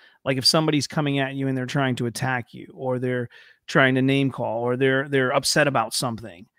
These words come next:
watching a wise person in Christ address it is something to learn from. This is why it's such a, a, a,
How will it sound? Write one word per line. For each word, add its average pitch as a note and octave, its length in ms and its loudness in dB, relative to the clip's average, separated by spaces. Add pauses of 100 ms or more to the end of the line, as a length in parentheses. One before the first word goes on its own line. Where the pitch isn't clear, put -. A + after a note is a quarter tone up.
(360)
watching E3 560 4
a C#3+ 60 4
wise C3 640 2 (140)
person A#2 640 -2 (560)
in D#3+ 180 6
Christ A2+ 640 2 (720)
address C#3 560 0
it - 280 -16 (600)
is D3 120 2
something F3+ 300 2
to D#3 100 0
learn D#3 300 0
from. - 360 -14
This - 140 -4
is D3+ 100 -6
why C#3+ 380 4 (320)
it's - 320 -4
such E3 180 0
a, D3 100 4
a, D3 520 -4
a, D#3 120 -10